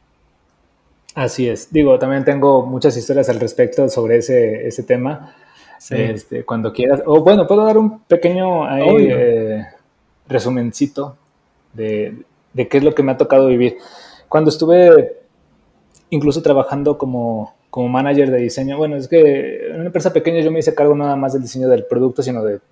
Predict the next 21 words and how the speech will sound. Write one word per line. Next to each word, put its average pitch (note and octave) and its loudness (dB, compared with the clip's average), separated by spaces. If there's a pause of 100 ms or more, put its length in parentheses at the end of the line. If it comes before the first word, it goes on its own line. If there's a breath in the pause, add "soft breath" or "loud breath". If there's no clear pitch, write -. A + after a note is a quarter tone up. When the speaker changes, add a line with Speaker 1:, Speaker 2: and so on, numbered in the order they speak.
Speaker 1:
toda B2 0
la A2+ -4
empresa. A2 -12 (440)
Speaker 2:
Ok. D3 -10 (1080 loud breath)
Speaker 1:
Pero F3+ 4 (560)
el, E3+ -4
había E3 2
gente F#3 2
en D3+ -2
la C#3 2
que, C#3+ 0
con D#3 0
la D3 -2
que C#3 -2
yo C#3 2
me D3+ -2
estaba, C#3+ -2
ah, A#2+ -10
digamos, C3+ -2
aliando C#3 0
por... A#2+ 2